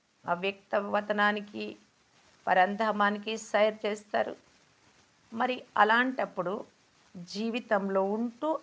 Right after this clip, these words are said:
అన్ని బంధనాల నుండి అతీతంగా ఉన్నారు, బంధనముక్తయ్యారు అని చెప్పొచ్చు. కాబట్టి జీవన్ముక్తి స్థితి ఇక్కడ అలవర్చుకుంటే స్వర్గంలో కూడా జీవన్ముక్తి స్థితి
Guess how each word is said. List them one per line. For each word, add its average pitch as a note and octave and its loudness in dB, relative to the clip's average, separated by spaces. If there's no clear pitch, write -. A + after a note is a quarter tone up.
అన్ని A#3 2
బంధనాల G3+ 2
నుండి F#3+ -4
అతీతంగా G#3 -2
ఉన్నారు, F3+ -2
బంధనముక్తయ్యారు F#3+ 0
అని A3+ -2
చెప్పొచ్చు. - -6
కాబట్టి C4 -2
జీవన్ముక్తి G#3 -2
స్థితి G3+ -8
ఇక్కడ G#3 0
అలవర్చుకుంటే F3+ 2
స్వర్గంలో G3 0
కూడా F#3+ -2
జీవన్ముక్తి F3+ -4
స్థితి G3 -10